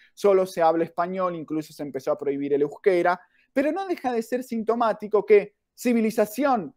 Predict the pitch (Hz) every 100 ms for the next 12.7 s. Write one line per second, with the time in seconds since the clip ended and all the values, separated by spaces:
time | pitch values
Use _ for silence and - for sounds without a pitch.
0 | _ _ - 226 202 202 240 233 - 175
1 | 160 247 254 170 147 151 214 220 - 147
2 | 143 151 160 165 151 131 - 131 190 214
3 | 202 147 139 139 - 165 151 147 185 208
4 | 175 151 127 - _ - 170 208 247 240
5 | 170 160 160 202 240 233 160 - 233 240
6 | 196 175 170 170 - 240 220 - 240 254
7 | 226 - 160 156 165 214 - 247 233 -
8 | 196 160 156 151 - 170 214 208 196 _
9 | _ _ - 240 254 285 269 - 196 190
10 | 180 156 170 165 320 - 139 - 135 -
11 | _ _ _ _ _ _ 160 185 165 160
12 | 160 277 240 233 208 147